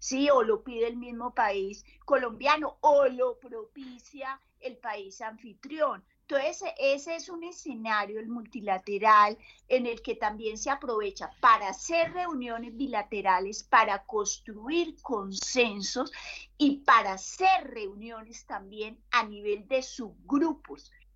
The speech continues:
regionales. Me explico. Si la comunidad andina quiere tener una posición, por ejemplo, unánime frente a Venezuela, podría ser un buen escenario, frente al cambio climático, frente al tema de drogas,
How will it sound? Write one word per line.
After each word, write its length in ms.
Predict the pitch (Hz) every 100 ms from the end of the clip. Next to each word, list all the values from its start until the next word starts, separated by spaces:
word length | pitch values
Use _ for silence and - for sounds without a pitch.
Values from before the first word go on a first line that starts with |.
| -
regionales. 960 | 226 185 185 190 170 185 165 160 170 208
Me 100 | 202
explico. 720 | 190 - 320 320 294 - - _ - _ -
Si 240 | 294 294
la 200 | 277 247
comunidad 680 | 277 226 220 220 220 220 233
andina 560 | 269 277 302 262 269 277 _ _
quiere 360 | - 277 262 277
tener 380 | - 247 208
una 280 | 214 233 262
posición, 1040 | 190 175 226 208 - 220 214 214 214 214 - _ _
por 140 | 254
ejemplo, 480 | 254 302 262 269 196
unánime 640 | 196 226 247 247 262 277
frente 460 | 277 233 208 202 208
a 60 |
Venezuela, 840 | 190 180 170 - 262 240 226 233 247 _ - _
podría 520 | - 233 214 220 214 208
ser 280 | 269 220
un 120 | 226 220
buen 220 | 226 208
escenario, 600 | 208 220 226 233 202 180
frente 560 | 262 226 226 220 220
al 140 | 196 190
cambio 480 | 240 208 202 220 226
climático, 760 | 254 220 240 240 233 - 196
frente 480 | - 240 220 208 226
al 120 | 196 190
tema 580 | 254 226 220 220 226
de 220 | 233 202 214
drogas, 460 | 269 254 - -